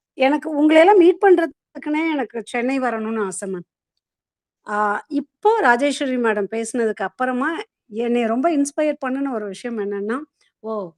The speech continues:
நம்மளும் மேடம் மாதிரி, அ, ஒரு, ஒரு லாங் பீரியட் எடுத்துக்கிட்டோம் அப்படின்னா,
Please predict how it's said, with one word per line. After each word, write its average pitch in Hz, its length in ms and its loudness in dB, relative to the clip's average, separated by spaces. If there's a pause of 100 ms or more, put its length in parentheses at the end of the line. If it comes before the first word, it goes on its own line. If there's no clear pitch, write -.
(220)
நம்மளும் 285 680 -4 (400)
மேடம் 254 300 0
மாதிரி, 311 480 -2 (340)
அ, 202 500 -4 (200)
ஒரு, 294 320 0
ஒரு 294 220 2
லாங் 311 320 2 (100)
பீரியட் 285 400 2
எடுத்துக்கிட்டோம் 214 580 -4
அப்படின்னா, 190 580 -2